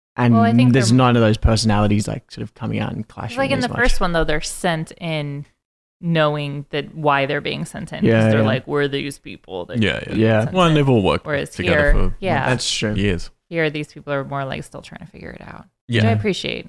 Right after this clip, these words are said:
Speaker 3: But then you would ask more questions. That's my point. Like, this is, you know, no matter how I feel about this film, this is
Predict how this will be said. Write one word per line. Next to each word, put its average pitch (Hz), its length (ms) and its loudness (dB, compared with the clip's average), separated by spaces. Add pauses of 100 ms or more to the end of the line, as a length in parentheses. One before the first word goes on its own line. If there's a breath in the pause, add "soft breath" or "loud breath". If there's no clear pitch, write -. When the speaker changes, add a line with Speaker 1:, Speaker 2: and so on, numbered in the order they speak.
(140)
Speaker 3:
But 160 100 2
then 170 120 6
you 160 80 6
would 147 80 6
ask 131 200 2
more 98 100 2
questions. 110 480 -4
That's 110 100 -4
my 113 80 2
point. 104 220 4
Like, 127 140 4
this 160 180 2
is, 139 220 0 (260)
you 135 80 0
know, 127 100 4
no 131 100 4
matter 147 200 4
how 151 140 4
I 131 40 2
feel 135 340 2
about 120 200 2
this 107 140 -2
film, 110 380 0 (260)
this 110 120 -4
is 104 120 -2